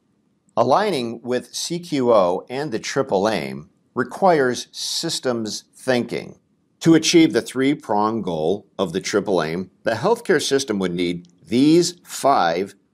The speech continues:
components. The supply chain professional understands systems thinking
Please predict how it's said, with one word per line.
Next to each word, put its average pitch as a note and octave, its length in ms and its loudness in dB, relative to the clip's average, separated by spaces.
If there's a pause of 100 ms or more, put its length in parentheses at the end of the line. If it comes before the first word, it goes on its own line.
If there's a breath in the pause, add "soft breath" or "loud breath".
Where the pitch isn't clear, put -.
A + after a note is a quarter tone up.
components. - 800 -4 (1400)
The A2 80 0
supply F#3+ 420 2
chain C3+ 520 -2
professional G#2+ 680 -2
understands G2 840 -6
systems A#2 520 -6
thinking D#2+ 580 -8